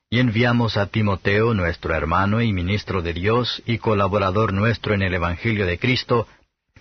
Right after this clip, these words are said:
a confirmaros y exhortaros en vuestra fe, para que nadie se conmueva por estas tribulaciones, porque vosotros sabéis que nosotros somos puestos para esto.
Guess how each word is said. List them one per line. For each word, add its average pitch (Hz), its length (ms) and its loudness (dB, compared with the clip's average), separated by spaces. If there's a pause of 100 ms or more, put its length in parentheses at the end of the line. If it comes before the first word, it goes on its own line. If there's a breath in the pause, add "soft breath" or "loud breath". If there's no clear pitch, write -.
(140)
a 113 120 0
confirmaros 123 840 2
y 127 120 2
exhortaros 110 800 0
en 98 160 0
vuestra 95 400 -2
fe, 107 320 0 (440 loud breath)
para 120 220 2
que 127 140 0
nadie 139 400 2
se 120 180 0
conmueva 113 600 0
por 98 200 -2
estas 101 320 -2
tribulaciones, 98 880 -2 (460 soft breath)
porque 92 260 -2
vosotros 85 520 -2
sabéis 98 420 0
que 101 100 0
nosotros 95 520 -2
somos 101 300 0
puestos 107 460 -2
para 110 240 0
esto. 101 380 -4